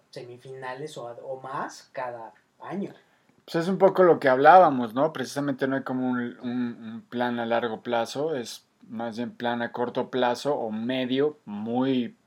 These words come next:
Speaker 2: más tirándole a corto, y si tu entrenador no te empieza a dar resultados inmediatamente, pues lo cortas.
Speaker 1: Ujú.
Speaker 2: Y lo que hacen es meterle mucho dinero en la plantilla, traes un entrenador más o menos bueno o bueno,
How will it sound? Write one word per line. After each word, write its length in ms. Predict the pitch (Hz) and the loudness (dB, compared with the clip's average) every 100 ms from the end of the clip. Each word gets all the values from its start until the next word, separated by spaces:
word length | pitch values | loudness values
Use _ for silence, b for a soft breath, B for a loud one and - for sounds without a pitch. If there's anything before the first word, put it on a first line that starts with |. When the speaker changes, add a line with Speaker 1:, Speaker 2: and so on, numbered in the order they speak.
| _ | _
Speaker 2:
más 340 | 113 107 123 - | -8 -2 -2 -2
tirándole 440 | 131 127 135 131 | -4 -2 0 0
a 100 | 127 | 0
corto, 320 | 131 131 165 | 0 -2 -4
y 40 | 143 | -8
si 120 | 117 | -8
tu 160 | 127 | -6
entrenador 460 | 113 110 110 117 123 | -6 -4 -2 0 0
no 120 | 131 | 0
te 60 | 120 | -6
empieza 320 | 110 131 127 | -6 -4 0
a 40 | |
dar 100 | 127 | -2
resultados 460 | 123 117 104 123 120 | -2 -8 -4 -4 -4
inmediatamente, 680 | 117 120 123 123 120 120 139 | -6 -4 -2 -2 -4 -6 -8
pues 160 | 110 95 | -10 -14
lo 160 | 98 | -10
cortas. 580 | - 127 120 104 107 - - | -4 -4 -4 -10 -12 -20 -20
Speaker 1:
Ujú. 100 | 120 110 113 b b b b - | -20 -20 -20 b b b b -6
Speaker 2:
Y 100 | 117 | 0
lo 160 | 123 | 0
que 120 | 113 131 | 2 2
hacen 260 | 127 135 | 2 -4
es 140 | 127 120 | -4 -4
meterle 420 | 123 - 139 143 | -4 0 2 2
mucho 300 | 139 131 131 | 0 -2 -2
dinero 340 | 127 127 131 | -2 -2 -2
en 100 | 127 | -4
la 140 | 120 113 | -6 -6
plantilla, 760 | 117 113 107 135 127 131 151 b b b - | -6 -6 -4 -2 0 0 -2 b b b -4
traes 300 | 123 123 117 | 0 0 -2
un 160 | 127 | -2
entrenador 540 | 123 113 107 110 117 120 | -2 -4 -8 -4 -2 -2
más 280 | 117 120 120 | -4 -6 -8
o 60 | |
menos 340 | 117 117 117 110 | -10 -8 -10 -6
bueno 480 | 117 123 123 127 107 | -2 -2 -2 -4 -4
o 80 | 104 | -4
bueno, 500 | 117 135 127 131 | -2 -2 -4 -6